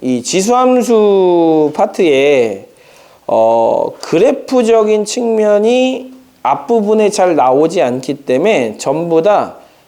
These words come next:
지수에 관련된 내용하고 아주 흡사한 내용이라고 얘기를 했던 적이 있을 거예요. 그래서 팔십삼 페이지랑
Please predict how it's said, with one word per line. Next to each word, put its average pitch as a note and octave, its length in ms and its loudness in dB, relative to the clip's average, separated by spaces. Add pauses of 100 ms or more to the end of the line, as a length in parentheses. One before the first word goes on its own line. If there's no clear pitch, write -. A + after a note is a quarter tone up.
(140)
지수에 D4 640 0
관련된 G3 500 2
내용하고 C#3+ 480 0
아주 C#3+ 140 0
흡사한 C#4 420 0
내용이라고 B2 600 0
얘기를 A#2 520 -4
했던 D#3+ 260 -2
적이 C#3 140 0
있을 G#2+ 240 -10
거예요. D3 420 -4 (380)
그래서 A#2+ 180 -4
팔십삼 B3 640 -2
페이지랑 D3 840 0